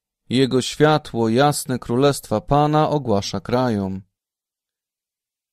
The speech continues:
Możemy teraz zrozumieć też zagadkowe słowa recytowane podczas rytuałów świąt Nowego Roku, oznajmiające, że to konstelacja Lwa zmierzyła wody głębi.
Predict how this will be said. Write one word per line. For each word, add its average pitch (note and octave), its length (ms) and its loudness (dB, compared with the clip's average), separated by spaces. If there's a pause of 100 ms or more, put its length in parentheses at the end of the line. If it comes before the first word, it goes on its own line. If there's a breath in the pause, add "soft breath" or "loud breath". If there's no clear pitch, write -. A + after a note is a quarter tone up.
(280)
Możemy D#3 340 0
teraz D#3 340 2
zrozumieć C#3+ 580 -2
też B2+ 220 2
zagadkowe B2 640 0
słowa C#3 440 2
recytowane A#2 760 0
podczas A#2+ 520 -4
rytuałów B2 600 0
świąt C3+ 380 -6
Nowego A2+ 380 0
Roku, A#2+ 560 -2 (480)
oznajmiające, D3+ 840 0
że A#2+ 140 0
to A#2+ 140 -4
konstelacja B2+ 680 0
Lwa B2 480 2
zmierzyła C3 600 0
wody G2+ 260 -2
głębi. G2 640 -2